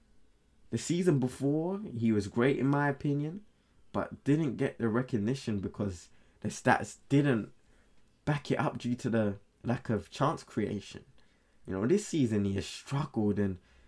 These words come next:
with Cavani staying, it will be difficult to get his spot back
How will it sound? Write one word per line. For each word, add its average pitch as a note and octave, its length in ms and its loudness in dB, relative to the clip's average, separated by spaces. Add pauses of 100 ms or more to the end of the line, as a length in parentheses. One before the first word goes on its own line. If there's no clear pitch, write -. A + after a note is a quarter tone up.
with A2 160 -6
Cavani B2+ 560 2
staying, G#2+ 680 0 (520)
it A#2+ 180 6
will B2+ 280 6
be C#3 160 2
difficult A#2 720 -2
to A2+ 80 -4
get - 220 -2
his G#2+ 140 -4
spot - 560 -2
back - 400 0